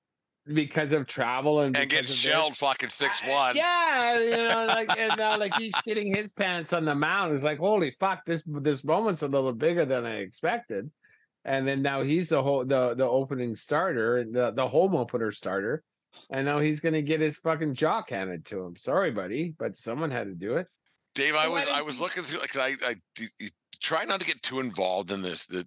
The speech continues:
Speaker 2: the, the season too early, 'cause it's, there's a lot of games and everything else, and, uh, leave it to baseball to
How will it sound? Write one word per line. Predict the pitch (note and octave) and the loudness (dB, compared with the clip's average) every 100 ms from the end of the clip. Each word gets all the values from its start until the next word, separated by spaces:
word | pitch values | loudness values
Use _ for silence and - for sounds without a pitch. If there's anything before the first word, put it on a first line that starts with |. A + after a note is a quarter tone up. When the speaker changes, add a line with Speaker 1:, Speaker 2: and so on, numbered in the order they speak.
| _ | _
Speaker 2:
the, | F2 F2 - | -8 -8 -8
the | F2+ | -4
season | - G2+ G2+ F#2+ F2+ | -2 -2 -2 -6 -6
too | - G#2 | -8 -6
early, | E2 F#2 F#2+ F#2+ F2 | -4 -4 -2 -4 -4
'cause | F2 D#2+ | -6 -6
it's, | F2+ - - - - - - - | -6 -6 -6 -10 -16 -20 -20 -8
there's | A#2 A2+ | -6 -4
a | A#2 | 0
lot | G2 G2 G2 | 0 0 -2
of | |
games | D2+ D#2+ E2 E2 | -6 -8 -8 -8
and | |
everything | E2+ E2 | -8 -6
else, | D#2+ F2 - | -4 -2 -2
and, | F2+ E2 - - - - | -4 -8 -14 -14 -14 -4
uh, | A2 G#2+ | -2 0
leave | A2 C#3 F#3 | 0 0 -2
it | G#3+ | -2
to | F3 | -6
baseball | C3 A#2 A#2 - - A#2 A2+ A#2 | -4 -2 -2 -2 2 2 2 0
to | - | -4